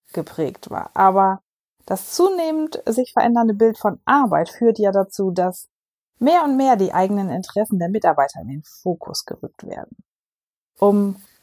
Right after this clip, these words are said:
heute motivierte und produktive Mitarbeiter bei Ihnen im Betrieb zu überzeugen, zu motivieren und zu binden,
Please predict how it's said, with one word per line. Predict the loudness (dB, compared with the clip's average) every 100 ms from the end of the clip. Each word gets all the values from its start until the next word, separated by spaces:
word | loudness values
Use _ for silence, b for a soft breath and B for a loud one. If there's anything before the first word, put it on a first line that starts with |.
| 0
heute | 0 0 -2 -2
motivierte | 2 4 4 2 2 2 0 -4
und | -2 -4 -6 -14
produktive | -4 -2 -2 -4 -6 -4
Mitarbeiter | -2 -2 -2 -2 -4 -4
bei | -4 -6
Ihnen | -4 -6 -6
im | -8 -12 -10
Betrieb | -10 -4 -4 -6 -12
zu | -4
überzeugen, | 0 -2 -2 2 4 4 2 -2 -6 -4
zu | 0
motivieren | 2 2 2 2 4 4 2
und | -2 -4
zu | 0
binden, | 2 2 -2 -4 -6